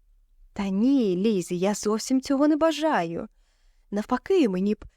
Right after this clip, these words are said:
зовсім не хотілося, щоб у мене складалося погане враження про молодого чоловіка, котрий так довго жив у Дербіширі». «Ось воно як.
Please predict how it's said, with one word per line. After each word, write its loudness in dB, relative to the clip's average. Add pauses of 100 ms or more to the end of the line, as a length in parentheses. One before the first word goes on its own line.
(160)
зовсім 0
не 2
хотілося, 0
щоб -4
у -4
мене -2
складалося -2
погане 0
враження -2
про -2
молодого -4
чоловіка, -4 (280)
котрий 0
так -2
довго 0
жив 0
у -4
Дербіширі». -2 (1160)
«Ось 2
воно -2
як. -6